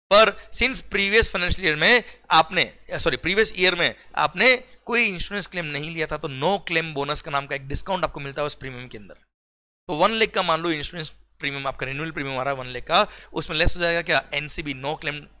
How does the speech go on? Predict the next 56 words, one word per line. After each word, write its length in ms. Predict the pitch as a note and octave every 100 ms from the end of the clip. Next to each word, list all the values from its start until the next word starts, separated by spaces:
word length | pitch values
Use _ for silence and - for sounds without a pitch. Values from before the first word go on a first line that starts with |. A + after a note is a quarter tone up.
| C#3
bonus 180 | C3+ D3 C3+
discount, 520 | A#2+ - B2 - - - _ C#3
मान 100 | D#3
लो 60 | E3+
वो 80 |
था 100 | E3+ F3
टेन 200 | F3+ E3+
थाउजेंड, 220 | C3+ B2+
मान 160 | D#3 E3
लो 80 | B2
सर, 140 | - - - - _ _ _ _ _ _ - -
तो 80 |
नेट 220 | E3 A3 G3+
आपको 180 | F3+
पे 140 | F3+ F3
करना 140 | E3+
है 40 | E3
कितना? 200 | D#3+ F#3 - - -
नाइंटी 440 | D3 C#3+ D#3 D#3+ G#3+
थाउजेंड 300 | D#3 D3+ D#3+
ही 120 | C3+
पे 160 | - D#3
करना 300 | D3 C#3+ D#3
है 160 | C#3 A3 A#3+ - - - - -
is 120 | C#3+
the 100 | C3+ D#3
insurance 420 | B2+ - C3+ -
premium। 260 | C#3 C3 A#2 - -
अब 140 | D#3+ -
ऐसे 220 | F3+ G3+
केस 260 | F3+ D#3 -
में 60 |
वो 100 | E3+
दस 200 | C#3 F3 D3
हज़ार 140 | F3+
रुपए 160 | D3+ D#3+
जो 80 |
आपको 160 | D#3 D#3
मिल 120 | C#3+
रहा 140 | D3 D3
है, 140 | A2+ _ _ _ -
उसके 260 | A#3+ - A#3
लिए 140 | G3
यहाँ 120 | F3
पे 80 | E3
क्लैरिफिकेशन 520 | - C3+ C3+ C#3 C3+
में 220 | D#3+ B3 G3+ - - D#3+
दो 120 | F#3+
चीजें 220 | F#3 D#3
क्लैरिफाई 400 | - B2+ C3 B2+
करी। 200 | C3 F#3+ -
पहली 220 | F#3+ F#3+
बात 160 | D#3 D3+
तो 60 |
ये 120 | C#3
है, 60 | G#2